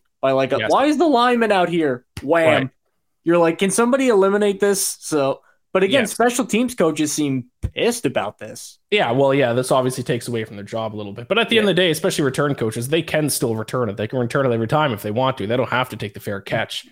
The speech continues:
Speaker 1: That's why I like Keyshawn Nixon on the Packers, who said, "I've, I've never fair caught anything. If you look at the numbers on all his returns, he has never fair caught anything."
Speaker 3: There you go.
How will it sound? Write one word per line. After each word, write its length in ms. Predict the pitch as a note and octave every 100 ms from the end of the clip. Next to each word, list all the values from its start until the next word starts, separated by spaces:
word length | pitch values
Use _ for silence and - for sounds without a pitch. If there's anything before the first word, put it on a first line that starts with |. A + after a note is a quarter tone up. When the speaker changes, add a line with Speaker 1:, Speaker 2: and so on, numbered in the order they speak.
| _ _ - _
Speaker 1:
That's 140 | D3
why 180 | G3+ G3+
I 20 | G3+
like 260 | F#3 F3+
Keyshawn 500 | - F3 E3+ F#3 D#3+
Nixon 340 | D#3 D#3 - D3
on 100 | C#3
the 60 |
Packers, 500 | C3 C#3+ C#3+ C#3 A#2+
who 80 | B2+
said, 240 | B2 C3+ C3+
"I've, 160 | D3+
I've 140 | D#3+ D#3
never 240 | F3 F3+
fair 260 | - F3 E3
caught 180 | E3
anything. 440 | D#3+ D#3+ D3+ C3+ C3+
If 100 | C3
you 80 | D3
look 160 | E3
at 80 | E3+
the 80 | D3+
numbers 480 | D3+ D#3 C#3 B2+ B2
on 120 | C#3+
all 160 | D3 D3
his 60 |
returns, 380 | C#3 C#3 D3 C3+
he 60 | C3+
has 160 | C#3 C3+
never 200 | C#3 C3+
fair 240 | D3 C3
caught 220 | C3+ B2+
anything." 440 | B2 A#2 A2 G#2 C3 - _ _ -
Speaker 3:
There 120 | A2
you 60 | G#2+
go. 220 | B2 A2